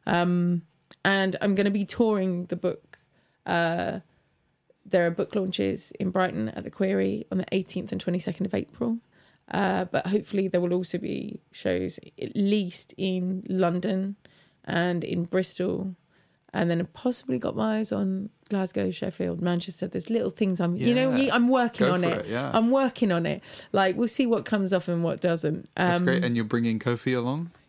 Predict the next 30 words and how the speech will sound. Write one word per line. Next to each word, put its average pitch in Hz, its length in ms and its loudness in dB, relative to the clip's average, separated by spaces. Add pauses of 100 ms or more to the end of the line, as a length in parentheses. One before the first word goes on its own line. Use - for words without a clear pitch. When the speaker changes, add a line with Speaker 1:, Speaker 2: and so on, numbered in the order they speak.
Speaker 1:
Yeah, 196 420 4
so 208 180 4
Speaker 2:
<laughs> - 0 -
Everywhere, 269 600 4
Speaker 1:
Kofi's - 0 -
Speaker 2:
really? 285 260 4
Speaker 1:
Lon-, 202 320 2
Kofi's 254 540 0
London. 185 420 0 (140)
Speaker 2:
Okay. 104 320 -6
Speaker 1:
Um, 180 720 2
Jamie 202 800 0
Smith - 380 -2
is, 175 280 -4
uh, 170 340 0
doing 175 140 0
the 175 80 -2
readings 175 340 0
in 165 160 0
Brighton. 180 540 -2 (200)
Speaker 2:
Mm-hmm. 101 280 -8
Speaker 1:
Um, 170 600 0 (920)
uh, 180 340 4
my 180 120 2
wonderful 196 340 0
friend 175 300 0
Charlie, 180 400 2
who 196 60 0
I 165 100 2
ran 165 360 -2